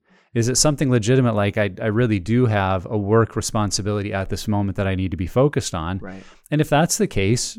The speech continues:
Speaker 1: you know, you need to be communicating
Speaker 2: Yep.
Speaker 1: that to people around
Speaker 2: Yep.
Speaker 1: you, like, "Hey, I've, I need five minutes to accomplish this
Speaker 2: Right.
Speaker 1: task. That's why I'm on my computer or my phone."
Speaker 2: Right.
Speaker 1: Versus, um, "I just don't <laughs> feel like
Speaker 2: Yep.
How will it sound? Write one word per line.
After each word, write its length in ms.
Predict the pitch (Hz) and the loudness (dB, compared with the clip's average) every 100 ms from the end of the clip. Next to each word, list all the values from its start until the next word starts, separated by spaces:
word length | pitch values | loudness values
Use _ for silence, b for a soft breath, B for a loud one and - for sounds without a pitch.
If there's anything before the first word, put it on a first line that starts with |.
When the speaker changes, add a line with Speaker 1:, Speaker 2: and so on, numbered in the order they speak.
| 180 | -8
Speaker 1:
you 120 | 160 | -2
know, 60 | 117 | 0
you 160 | 120 | 2
need 160 | 131 120 | 0 0
to 60 | 107 | -2
be 100 | 110 | -4
communicating 600 | - 127 170 180 101 90 | -4 -4 -4 -2 -4 -2
Speaker 2:
Yep. 60 | 90 | -2
Speaker 1:
that 180 | 90 | -2
to 80 | - | -4
people 320 | - 117 110 | -2 0 2
around 280 | 101 107 135 | 2 2 2
Speaker 2:
Yep. 40 | 98 | 0
Speaker 1:
you, 60 | |
like, 180 | 87 85 | -2 0
"Hey, 140 | 139 110 | 2 2
I've, 160 | 98 b b b | -2 b b b
I 80 | 117 | -2
need 180 | 117 123 | 0 0
five 320 | - 117 107 | 2 2 2
minutes 300 | 110 104 - | 0 0 -2
to 100 | - | -4
accomplish 460 | 95 113 104 98 - | 0 0 0 -2 -6
this 140 | 87 | -6
Speaker 2:
Right. 60 | - 107 | 0 2
Speaker 1:
task. 280 | 104 101 - | 4 0 -2
That's 300 | 107 110 - | 0 0 0
why 120 | 117 | -2
I'm 100 | 104 | 0
on 160 | 101 101 | 0 0
my 100 | 98 | 0
computer 560 | 90 95 - 110 104 107 | -2 -8 -4 -2 0 -2
or 140 | 101 | -2
my 160 | 90 87 | -4 -4
phone." 380 | - 107 98 98 | -4 -2 -2 -4
Speaker 2:
Right. 140 | 90 B B B B 110 | -6 B B B B 0
Speaker 1:
Versus, 680 | 147 160 - 117 113 104 - - | 2 2 0 2 2 -2 -6 -8
um, 460 | 117 113 110 107 - _ - | -4 -2 -2 -4 -8 _ -10
"I 120 | 117 | -6
just 160 | 156 - | -4 -2
don't 180 | 147 123 | -2 -4
<laughs> 140 | - | -4
feel 400 | 156 170 104 147 98 | 0 2 0 0 2
like 360 | 101 95 - | 2 0 -6
Speaker 2:
Yep. 140 | 98 | -14